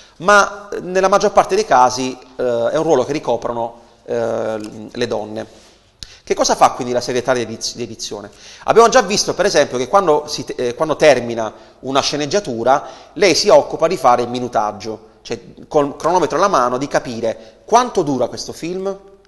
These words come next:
Una brava segretaria di edizione riesce a fare un minutaggio quasi perfetto, cioè quando poi viene fatto il film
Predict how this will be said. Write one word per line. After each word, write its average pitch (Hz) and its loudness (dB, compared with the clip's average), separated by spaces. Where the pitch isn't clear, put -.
Una 175 4
brava 175 8
segretaria 143 2
di 123 -4
edizione 185 2
riesce 170 2
a - -2
fare 135 0
un 131 -4
minutaggio 123 -2
quasi 180 4
perfetto, - -6
cioè - -2
quando 190 6
poi 165 4
viene 139 0
fatto 143 2
il 202 -2
film 156 -4